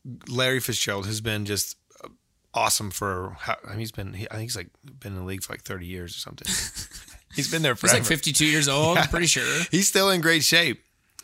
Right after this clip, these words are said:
Speaker 2: He looks good.
Speaker 1: He
Speaker 2: He's,
Speaker 1: rem-
Speaker 2: he's obviously lost a little on his step, but he's, uh,
Speaker 1: But he's still a big
Speaker 2: he's st-,
Speaker 1: target.
Speaker 2: oh, yeah.
Speaker 1: Just a big man.
Speaker 2: Yeah. No,
Speaker 1: Yeah.
Speaker 2: he's, I, I
Speaker 1: And a
Speaker 2: love that
Speaker 1: great
Speaker 2: man.
Speaker 1: dude.
Speaker 2: I love
Speaker 1: And a
Speaker 2: that as
Speaker 1: great
Speaker 2: a
Speaker 1: dude.
Speaker 2: receiver. Yeah.
Speaker 1: Mm-hmm. Yeah, Larry's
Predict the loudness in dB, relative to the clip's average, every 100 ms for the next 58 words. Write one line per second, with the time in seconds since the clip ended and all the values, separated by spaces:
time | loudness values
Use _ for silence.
0 | -2 2 4 4 4 8 8 8 6 4
1 | 4 4 2 2 0 2 2 0 -2 -2
2 | -2 0 0 2 -2 -2 -4 -4 -4 _
3 | -20 _ _ _ -8 -4 -2 -2 -2 -6
4 | -10 -2 0 2 0 0 -2 -2 -2 2
5 | 4 4 2 4 4 4 0 -10 -2 0
6 | 2 2 2 0 0 -2 -4 -6 -4 0
7 | 0 0 -4 -6 _ _ -2 -2 2 4
8 | 4 4 4 6 6 6 4 4 6 6
9 | 6 6 4 4 4 2 -4 -4 -2 -2
10 | -4 -10 -14 _ _ _ _ _ _ _
11 | -2 0 2 2 0